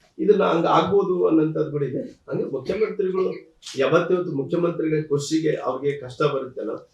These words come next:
ಅವ್ರು ಒಂದೇ ಒಂದು ನಾನು ಹದಿನಾರು ಬಜೆಟ್ ಮಾಡಿದ್ರೆ ಹದಿನೇಳನೇ ಬಜೆಟ್ ಮಾಡ್ಬೇಕಂತ ಹೇಳಿ ಹೊರಟಿದ್ದಾರೆ. ಹಂಗಾಗಿ ಗೊತ್ತಿರೋ ಪ್ರಕಾರ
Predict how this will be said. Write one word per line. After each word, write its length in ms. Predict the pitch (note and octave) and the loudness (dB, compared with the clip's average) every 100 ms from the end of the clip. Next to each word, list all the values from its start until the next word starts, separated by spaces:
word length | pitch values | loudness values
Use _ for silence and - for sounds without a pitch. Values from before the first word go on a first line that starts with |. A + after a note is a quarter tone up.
| _ _ - | _ _ 0
ಅವ್ರು 160 | D3 D#3+ | 6 10
ಒಂದೇ 360 | D3 D#3 F3 | 12 12 10
ಒಂದು 340 | E3+ D3 - C3+ | 8 6 4 0
ನಾನು 100 | C3+ | 0
ಹದಿನಾರು 380 | B2 A#2+ C#3+ C#3+ | -2 2 2 4
ಬಜೆಟ್ 380 | C3 C3+ C3 | -2 -4 -6
ಮಾಡಿದ್ರೆ 280 | B2+ D3 G3 | -6 -2 0
ಹದಿನೇಳನೇ 400 | - C#3+ G3 F#3+ | -2 0 2 2
ಬಜೆಟ್ 360 | D#3 C#3 C#3+ C3+ | 0 0 -4 -4
ಮಾಡ್ಬೇಕಂತ 340 | B2+ B2 A#2+ | -8 -6 -8
ಹೇಳಿ 440 | A2+ A2 A#2 F#3 - | -8 -8 -8 -8 -6
ಹೊರಟಿದ್ದಾರೆ. 640 | A2+ - - - - - | -8 -8 -18 -16 -12 -6
ಹಂಗಾಗಿ 220 | D3+ D#3 | -2 -2
ಗೊತ್ತಿರೋ 360 | D#3 D#3 G#3+ F#3 | 0 0 0 2
ಪ್ರಕಾರ 340 | D3+ C#3+ C#3 | 2 0 0